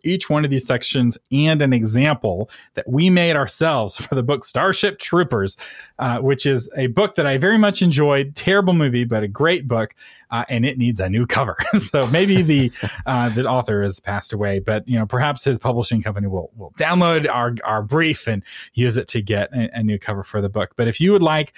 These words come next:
uh, to download that example, you can get it at novel marketing dot com forward slash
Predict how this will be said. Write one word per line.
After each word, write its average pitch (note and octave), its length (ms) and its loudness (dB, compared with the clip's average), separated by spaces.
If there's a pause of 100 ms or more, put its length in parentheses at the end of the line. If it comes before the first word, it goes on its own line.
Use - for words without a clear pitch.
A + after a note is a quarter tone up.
(280)
uh, A#2+ 240 -2
to - 140 -4
download B2 540 0
that G2 260 -2 (320)
example, A2 600 -2
you G2 200 -6
can G#2 200 -8
get G2 160 -4
it G2 100 -8
at - 160 -14
novel B2 280 0
marketing A2+ 580 0
dot A2 200 -6
com G2+ 340 -4
forward B2 280 -2
slash F#2 380 -4